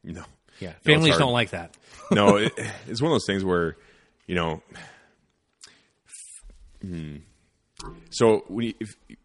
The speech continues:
Speaker 1: you got a wife
Speaker 2: Mm-hmm.
Speaker 1: and you decide to join the Army, and it's like, "Yeah, all right, that sounds cool. Like, yeah, let's, let's do that." And you don't, the, you never really realize how taxing it is. You
Speaker 2: Mm-hmm.
Speaker 1: can hear the stories,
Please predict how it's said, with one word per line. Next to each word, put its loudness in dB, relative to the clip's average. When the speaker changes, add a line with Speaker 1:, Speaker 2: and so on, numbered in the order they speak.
Speaker 1:
you -10
got 4
a 4
wife -4
Speaker 2:
Mm-hmm. -6
Speaker 1:
and 0
you -14
decide -4
to -16
join -2
the -2
Army, -8
and -12
it's -8
like, -8
"Yeah, -8
all -8
right, -8
that -12
sounds -8
cool. -10
Like, -12
yeah, -6
let's, -12
let's -10
do -8
that." -8
And -2
you -4
don't, 0
the, -10
you -8
never 0
really 4
realize 2
how -4
taxing -6
it -4
is. -6
You -10
Speaker 2:
Mm-hmm. -4
Speaker 1:
can 2
hear 0
the -2
stories, 0